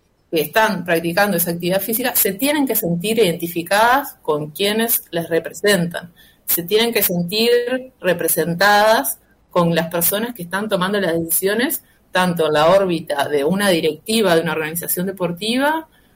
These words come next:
como en la, en, en la órbita de la parte técnica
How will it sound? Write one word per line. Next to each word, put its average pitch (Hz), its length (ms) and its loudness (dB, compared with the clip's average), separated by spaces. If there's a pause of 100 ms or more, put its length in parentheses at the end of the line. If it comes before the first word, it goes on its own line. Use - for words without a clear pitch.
(200)
como 156 220 0
en 156 100 0
la, 151 300 2
en, 151 420 -2
en 160 180 -2
la 156 160 2
órbita 175 560 4
de 123 260 0 (140)
la 165 200 0
parte 214 340 2
técnica 262 840 4